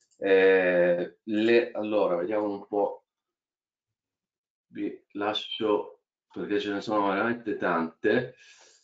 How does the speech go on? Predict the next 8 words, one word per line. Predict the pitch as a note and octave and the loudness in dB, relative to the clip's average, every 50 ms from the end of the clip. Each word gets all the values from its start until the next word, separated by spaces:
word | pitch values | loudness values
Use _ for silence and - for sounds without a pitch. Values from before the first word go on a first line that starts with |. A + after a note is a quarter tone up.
| _ _ _ _ _ _ _ _ _ _ _ | _ _ _ _ _ _ _ _ _ _ _
Eh, | - C3+ C3 A#2+ A2 A2+ A2+ A2+ A2+ A2 A2 A2 A2 G#2+ - | 2 4 4 6 6 4 4 4 4 4 4 4 2 2 2
però | C3 C3 C3 A#2+ - | 2 4 4 4 2
grosso | - A#2+ C3+ C#3 C#3 - - D3 C3 | 2 2 2 2 0 0 0 2 2
modo | C3+ D3 D3 C3+ A#2+ A#2+ | 4 4 4 4 4 4
la | A2 A2 | 4 2
si-, | A2 - A#2+ A#2 A#2 - - | 0 2 2 2 2 2 2
la, | A#2 A2 A2+ A2+ A2+ A2 A2 G#2+ | 2 2 2 2 4 4 2 2
ehm, | G#2+ A2 A2 G#2+ G#2+ G#2+ G#2 G#2 G#2 G#2 G#2 G#2 G#2 G#2 G2+ G2+ G2+ G2+ G2+ F#2 F2 - | 2 0 0 0 0 0 0 0 -2 -2 -4 -4 -4 -4 -4 -4 -4 -6 -6 -8 -10 -14